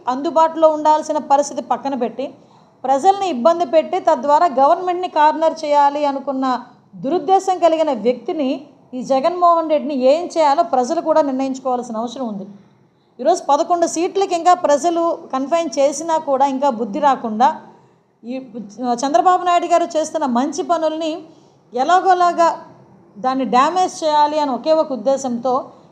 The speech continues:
ఈరోజు ప్రకాశం బ్యారేజ్ విషయంలో ఈ బోట్లను వదిలారంటే, అన్ని నలభై యాభై టన్నులు ఉన్న బోట్లను వాళ్ళు పంపించగలిగారంటే, నిజంగా, ఆ, వాళ్ళ తాలూకా నా-, నాకైతే కొన్ని సందర్భాల్లో మాటలు కూడా రావట్లేదు. అంటే వాళ్ళని ఏ రకమైన క్రిమినల్స్ అనాలో అర్థం కావట్లేదు.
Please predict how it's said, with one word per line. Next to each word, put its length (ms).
ఈరోజు 220
ప్రకాశం 540
బ్యారేజ్ 380
విషయంలో 460
ఈ 100
బోట్లను 560
వదిలారంటే, 800
అన్ని 180
నలభై 300
యాభై 240
టన్నులు 360
ఉన్న 140
బోట్లను 500
వాళ్ళు 200
పంపించగలిగారంటే, 1120
నిజంగా, 340
ఆ, 520
వాళ్ళ 240
తాలూకా 640
నా-, 440
నాకైతే 400
కొన్ని 360
సందర్భాల్లో 500
మాటలు 280
కూడా 160
రావట్లేదు. 300
అంటే 140
వాళ్ళని 360
ఏ 120
రకమైన 340
క్రిమినల్స్ 460
అనాలో 240
అర్థం 280
కావట్లేదు. 300